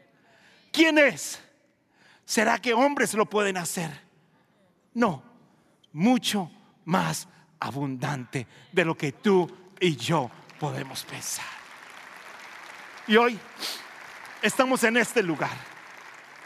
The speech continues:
porque alguien plantó por nosotros.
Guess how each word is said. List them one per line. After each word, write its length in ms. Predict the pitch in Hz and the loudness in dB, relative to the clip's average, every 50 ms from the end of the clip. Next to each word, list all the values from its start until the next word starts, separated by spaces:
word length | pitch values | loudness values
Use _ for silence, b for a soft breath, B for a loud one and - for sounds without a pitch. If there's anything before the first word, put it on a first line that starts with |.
| - - - - - - - - - - - - - - - - _ _ _ _ _ _ _ _ _ _ _ _ _ _ _ - | -20 -20 -20 -20 -20 -20 -20 -20 -20 -20 -20 -20 -20 -20 -20 -20 _ _ _ _ _ _ _ _ _ _ _ _ _ _ _ -8
porque 300 | - 156 - - 135 135 | -6 -6 -4 -4 -2 -2
alguien 500 | 165 180 165 156 127 117 113 - - - _ _ _ _ _ _ _ _ _ _ | -2 -2 -4 -6 -10 -10 -12 -16 -20 -20 _ _ _ _ _ _ _ _ _ _
plantó 640 | - 143 117 107 117 113 - - 143 127 113 104 104 _ _ _ _ _ _ _ _ _ _ _ _ _ _ _ _ _ | -10 -8 -8 -8 -12 -14 -12 -12 -12 -10 -12 -14 -20 _ _ _ _ _ _ _ _ _ _ _ _ _ _ _ _ _
por 200 | - - - - | -18 -16 -16 -16
nosotros. 720 | - 147 135 - - 127 127 - - - - - - - | -14 -12 -10 -10 -10 -10 -12 -16 -20 -20 -18 -20 -20 -20